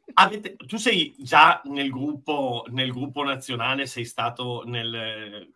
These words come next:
nel, nel raduno, eccetera, eccetera. C'è già stato un primo contatto, non per forza con te, ma magari coi-, con, con voi del gruppo nazionale del coach, o ancora, o ancora no?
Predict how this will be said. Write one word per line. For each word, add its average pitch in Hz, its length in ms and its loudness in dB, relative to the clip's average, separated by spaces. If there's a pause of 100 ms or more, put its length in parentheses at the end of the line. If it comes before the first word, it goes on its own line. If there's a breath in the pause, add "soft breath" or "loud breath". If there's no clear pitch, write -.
nel, 107 420 -14
nel 110 200 -6
raduno, 123 760 -2
eccetera, 120 400 -10
eccetera. 92 260 -12 (480 loud breath)
C'è - 140 0
già 247 140 2
stato 135 560 2
un 135 240 -6
primo 160 440 0
contatto, 139 680 4
non 170 160 0
per 202 160 2
forza 143 340 -4
con 127 220 -4
te, 120 180 0
ma 117 140 -2
magari 131 380 -2
coi-, 135 420 -4
con, 127 500 -6
con 127 260 -4
voi 143 360 0
del 127 160 -2
gruppo 135 300 -6
nazionale 123 680 -4 (300 loud breath)
del 123 240 -2
coach, 190 460 -2 (220)
o 143 200 0
ancora, 131 840 0
o 113 100 -6
ancora 110 340 -8
no? - 160 -20